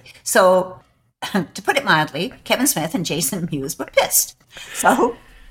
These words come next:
they went down to what was at that time, I think it was with Chum-, or City T V. They had a speaker's corner.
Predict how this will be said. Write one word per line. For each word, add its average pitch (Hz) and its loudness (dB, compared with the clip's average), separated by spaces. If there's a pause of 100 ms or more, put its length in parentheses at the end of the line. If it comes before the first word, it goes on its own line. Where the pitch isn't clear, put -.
(260)
they 262 6
went 294 2
down 214 2
to 220 -6
what 180 2
was 175 -2
at - -2
that 185 2
time, 165 -2 (400)
I - -16
think 262 -4
it 220 -4
was 175 -6 (160)
with 185 -12
Chum-, - -12
or 208 -8
City 262 2
T 233 -2
V. 160 -6 (380)
They 202 0
had 196 2
a 185 0
speaker's - -2
corner. 180 -4